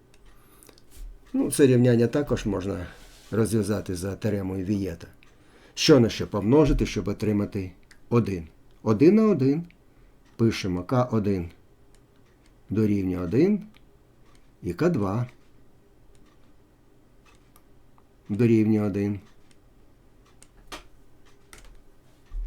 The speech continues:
Якщо складемо один плюс один, то отримаємо два. Другий коефіцієнт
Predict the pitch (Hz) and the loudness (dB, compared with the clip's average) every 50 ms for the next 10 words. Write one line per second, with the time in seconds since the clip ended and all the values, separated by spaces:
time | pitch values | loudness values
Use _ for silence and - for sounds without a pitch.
0 | - - - - - - - - - - - - - - - _ _ _ _ - | -10 -12 -18 -20 -20 -20 -20 -20 -20 -20 -20 -20 -20 -20 -20 _ _ _ _ -20
1 | - - - - - _ _ _ _ _ - - - - 139 139 135 - 165 156 | -20 -20 -20 -20 -20 _ _ _ _ _ -20 -10 -2 0 0 2 2 4 2 4
2 | 131 - - 165 175 170 208 214 196 143 113 95 87 82 - - _ _ _ _ | 2 4 4 4 6 6 6 6 6 6 4 2 -2 -8 -14 -20 _ _ _ _
3 | _ _ - _ _ _ _ - - - - - - 131 127 120 110 135 127 120 | _ _ -20 _ _ _ _ -18 -16 -16 -14 -4 2 2 4 6 8 8 8 8
4 | 113 117 123 117 117 110 - - - - 117 117 110 107 104 101 92 92 90 - | 6 4 4 4 4 4 2 -2 -4 0 0 2 2 2 0 0 0 -4 -6 -10
5 | - - - - - - _ - - - - - - - - - 196 208 196 - | -16 -20 -20 -20 -20 -20 _ -20 -20 -20 -20 -20 -20 -8 -2 0 2 2 2 2
6 | 127 131 139 143 143 139 143 135 135 131 135 127 - - - - - - - - | 2 2 4 4 4 4 2 2 2 0 -2 -4 -10 -16 -20 -20 -20 -20 -20 -18
7 | - 90 87 92 92 95 90 85 82 82 - - - - _ _ _ _ _ _ | -14 -12 -10 -8 -8 -6 -6 -8 -10 -12 -16 -20 -20 -20 _ _ _ _ _ _
8 | _ _ _ _ _ _ _ _ _ _ _ - - - _ _ _ _ _ - | _ _ _ _ _ _ _ _ _ _ _ -20 -20 -20 _ _ _ _ _ -20
9 | - _ _ _ _ - - - - - - 101 120 131 117 113 101 - - 98 | -20 _ _ _ _ -20 -20 -20 -20 -14 -8 -2 2 4 4 4 2 0 -4 -8
10 | - - 90 - - 110 127 160 190 202 196 | -8 -10 -10 -8 -2 2 4 4 4 2 0